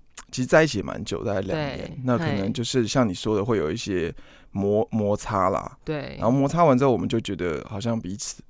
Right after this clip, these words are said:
Speaker 1: 彼此没有那么适合。
Speaker 2: 嘿。
Speaker 1: 所以我们就在暑假的时候就，哎，分开了。那她刚好呢，暑假她也去日本去游学。
Speaker 2: 嗯。
Speaker 1: 对，然后呢，游学的时候这段日子我就想了很久，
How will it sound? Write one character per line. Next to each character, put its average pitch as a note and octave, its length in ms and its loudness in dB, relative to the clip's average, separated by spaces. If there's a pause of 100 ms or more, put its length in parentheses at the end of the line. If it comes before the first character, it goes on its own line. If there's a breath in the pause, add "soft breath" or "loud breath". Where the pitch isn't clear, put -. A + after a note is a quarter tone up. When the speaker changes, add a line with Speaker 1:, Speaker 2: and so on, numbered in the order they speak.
Speaker 1:
彼 A#2 140 -2
此 - 160 -2
没 A2+ 100 2
有 A2+ 60 2
那 A2 80 2
么 G2+ 100 -4
适 - 340 -4
合。 - 120 -14 (420 soft breath)
Speaker 2:
嘿。 D#3+ 300 -4
Speaker 1:
所 B2 280 2
以 C3+ 60 8
我 A#2+ 140 6
们 G#2+ 100 4
就 A#2+ 80 4
在 B2+ 180 6
暑 G2+ 240 -2
假 A2+ 180 4
的 F#2+ 40 2
时 G2+ 140 -4
候 G#2+ 60 0
就， F2 460 -2 (220)
哎， - 60 -8
分 E2 240 -6
开 - 120 -10
了。 G1+ 180 -10 (240)
那 F#3 100 4
她 F3 160 -4
刚 G3 180 4
好 B2+ 200 2
呢， D#2+ 280 -2 (100)
暑 G2+ 220 -8
假 B2+ 160 4
她 C3 120 2
也 F2 40 4
去 G#2+ 240 0
日 A2 160 -2
本 - 240 -4
去 B1+ 440 -6
游 D2 180 -2
学。 - 200 -10 (120)
Speaker 2:
嗯。 D3+ 500 -6 (320 loud breath)
Speaker 1:
对， F2+ 200 -2
然 A#2 140 2
后 E3+ 120 4
呢， E3+ 180 2
游 C3+ 160 6
学 D3 140 2
的 C3+ 60 4
时 C#3 60 0
候 C#3 60 4
这 C3+ 100 0
段 C3+ 200 4
日 B2 160 0
子 F#2 100 -4
我 D#2+ 80 -2
就 A2+ 100 -2
想 E2 360 -2
了 E2+ 80 -4
很 G#2+ 260 -4
久， - 240 -4